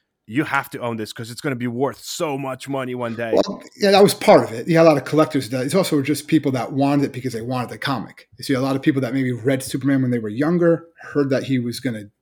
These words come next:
Speaker 2: die. It was actually, it got leaked out that he was gonna die. And then when that news got out, they're like, "I wanted to buy this comic." And I guess we'll, we'll get into that in a few minutes. I think we should maybe do a little backstory to it first
Speaker 1: Yeah, so
Speaker 2: on
Speaker 1: why
Speaker 2: why
Speaker 1: is Superman so
Speaker 2: on,
Speaker 1: important?
Speaker 2: on
Speaker 1: And,
Speaker 2: why,
Speaker 1: like
Speaker 2: and why D C decided to do it. And also, I don't think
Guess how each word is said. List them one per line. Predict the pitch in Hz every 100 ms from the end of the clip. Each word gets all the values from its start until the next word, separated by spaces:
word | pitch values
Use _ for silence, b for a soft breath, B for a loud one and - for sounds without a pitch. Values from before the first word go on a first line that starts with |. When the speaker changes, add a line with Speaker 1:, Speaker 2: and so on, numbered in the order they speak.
| _ _
Speaker 2:
die. | 107 110 98 110 131
It | _ _ -
was | 120
actually, | 123 135
it | 127
got | 131 123
leaked | 143 139 139
out | 123
that | 120
he | 120
was | 120 117
gonna | 120 107
die. | 98 110 120 110
And | 120 120
then | 127
when | 123
that | 120 117
news | 135 147 135
got | 147
out, | 160
they're | 123
like, | 113
"I | 95
wanted | 123 117
to | 104 98
buy | 110 113 110 - _ _ _ _
this | 113 -
comic." | - 139 135 _ _ _ _ _
And | 156
I | 160
guess | 175 156 156
we'll, | 156
we'll | 156
get | 151
into | 143 139
that | 123
in |
a | 120
few | - 127
minutes. | 120 110
I | 113
think | 117
we | 117
should | 123 117
maybe | 117
do | 117
a | 120
little | 113
backstory | 107 120 120 - 127 117 110
to | 123
it | 110
first | - 180
Speaker 1:
Yeah, | 226
so | 226
Speaker 2:
on |
Speaker 1:
why | 214
Speaker 2:
why | 247
Speaker 1:
is | -
Superman | 247 226 202
so | 190 180
Speaker 2:
on, |
Speaker 1:
important? | 151 - 160 151 151
Speaker 2:
on |
Speaker 1:
And, | 147 139
Speaker 2:
why, | 147 143
Speaker 1:
like | 135 156
Speaker 2:
and | 143
why | 147 139
D | 127 139
C | 135 139
decided | 131 139
to | 135
do |
it. | 190
And |
also, | 214 202 175
I | 160
don't | 170
think | 165 139